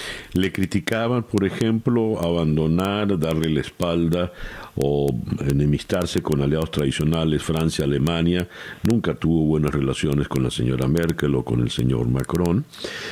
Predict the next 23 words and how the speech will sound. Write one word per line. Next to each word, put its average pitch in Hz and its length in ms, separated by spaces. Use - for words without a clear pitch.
Y 78 100
sin 92 240
embargo, 92 640
pues, 98 640
eh, 85 440
sí 98 500
fue 90 220
así 90 260
con 82 520
Xi 85 220
Jinping 92 720
o 76 340
Vladimir 67 460
Putin 135 440
y 90 120
hasta 76 260
con 67 180
Kim 90 440
Jong-un. 113 580
Eh, 101 560
¿esto 165 340
le 127 180
ayudó 147 720